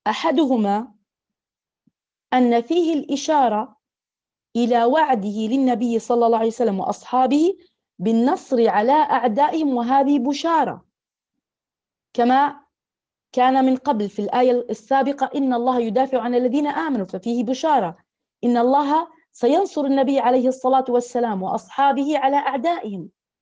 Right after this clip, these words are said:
الثاني في معنى "وإن الله على نصرهم لقدير"، المعنى الثاني أن الله قادر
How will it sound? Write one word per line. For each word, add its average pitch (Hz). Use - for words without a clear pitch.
الثاني 285
في 233
معنى 277
"وإن 254
الله 247
على 226
نصرهم 233
لقدير"، 220
المعنى 330
الثاني 320
أن 277
الله 285
قادر 226